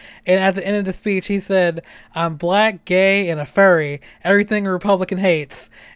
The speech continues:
And apparently pissed off all of Republican Twitter. And he is such a boss. He's just like,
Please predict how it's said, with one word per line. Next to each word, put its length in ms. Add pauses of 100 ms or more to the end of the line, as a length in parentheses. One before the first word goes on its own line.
And 160
apparently 1000 (360)
pissed 320
off 340 (140)
all 220
of 100
Republican 540
Twitter. 440 (380)
And 480
he 480
is 220
such 240
a 40
boss. 320
He's 180
just 160
like, 280